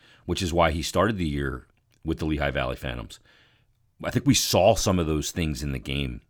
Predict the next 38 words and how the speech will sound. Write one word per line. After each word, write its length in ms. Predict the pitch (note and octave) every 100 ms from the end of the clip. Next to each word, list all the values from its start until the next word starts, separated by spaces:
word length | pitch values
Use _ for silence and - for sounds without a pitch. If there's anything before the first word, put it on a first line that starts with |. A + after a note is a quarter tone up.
| _
last 360 | C2+ D2+ C2+ -
night. 280 | C#2 B1 - _ _ _ _ _
So 180 | - F#2+
he's 160 | E2+ C#3+
gonna 140 | C#3
have 120 | B2
to 80 | -
build 260 | D#2+ G2 C#2+
on 160 | A1+
it. 180 | G#1 - _ _ _ _ -
This 240 | G2+ C#3
is 160 | D#3 G2+
a 40 |
huge 920 | D2 - G#2 A2 A#2+ A2 F2 C2+ - - _ -
opportunity 760 | C#2+ D2 C#2 - F2 C2+ A#1+ - _ _ _
for 120 | D#2
Cam 240 | - D#2+
York, 240 | C#2+ B1+ -
'cause 120 | D2
I 140 | -
don't 200 | D3+ G3
think 400 | - D#3 G#2 - - - - - -
the 120 | G#2
original 460 | G#2+ G#2 G2 G2+ F2+
timeline 800 | - - C3+ C#3+ E2 B1+ B1 B1+ - _ _ -
would 140 | - G2+
have 100 | F#2+
had 180 | G2+ F2+
him 200 | G#2+ F#2
being 260 | F#2 E2+
called 260 | D#2 F2+ E2+
up 340 | D2+ - _ _ _ _ _ - _
at 180 | F2 -
this 180 | G#2 -
point 360 | - F#2 F2 -
in 140 | E2
the 80 | D2+
season. 440 | - C#2+ - -